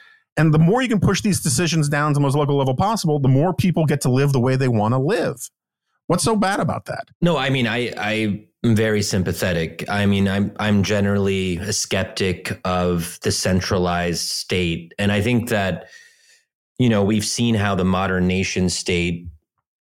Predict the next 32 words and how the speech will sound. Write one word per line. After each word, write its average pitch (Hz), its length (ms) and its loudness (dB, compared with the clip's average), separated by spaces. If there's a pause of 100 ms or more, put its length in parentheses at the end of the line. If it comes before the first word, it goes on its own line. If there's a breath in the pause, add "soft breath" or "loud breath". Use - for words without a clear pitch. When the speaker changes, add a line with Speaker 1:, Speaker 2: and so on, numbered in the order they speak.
(200)
Speaker 2:
you 156 80 0
know, 127 160 2
it 117 80 2
always 107 340 0
wants 98 340 0
more 95 280 0
for 101 200 -2
itself. 95 520 0
It 90 80 2
accumulates 95 720 0
power, 95 520 0
it 87 160 -2
bureaucratizes. 90 1300 0 (800 loud breath)
And 180 160 2
that 180 120 0
can 175 120 2
be 143 100 2
fine 113 380 0
up 104 180 -4
to 107 160 0
a 90 100 0
point, 92 600 -2
but 95 200 0
not 110 240 0
to 95 300 0 (180)
open 101 280 0
up 95 180 0
a, 90 340 0 (640)
a 104 40 0
different 92 380 0
topic. 95 560 -2
But, - 280 -4